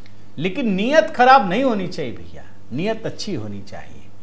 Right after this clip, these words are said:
और इसीलिए दोस्तों, मैं आपको कुछ गलतियों की ओर ध्यान आकृष्ट करता हूं और कैसे प्रधानमंत्री मोदी उसको correct करते चले गए।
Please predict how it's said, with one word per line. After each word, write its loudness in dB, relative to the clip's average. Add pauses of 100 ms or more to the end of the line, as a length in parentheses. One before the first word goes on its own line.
(1080)
और -6
इसीलिए -2
दोस्तों, -4
मैं -2
आपको -4
कुछ -8
गलतियों -4
की -8
ओर -2
ध्यान -6
आकृष्ट -4
करता -2
हूं -4 (100)
और -4
कैसे 0
प्रधानमंत्री -2
मोदी 0
उसको 0
correct 4
करते 4
चले 6
गए। 0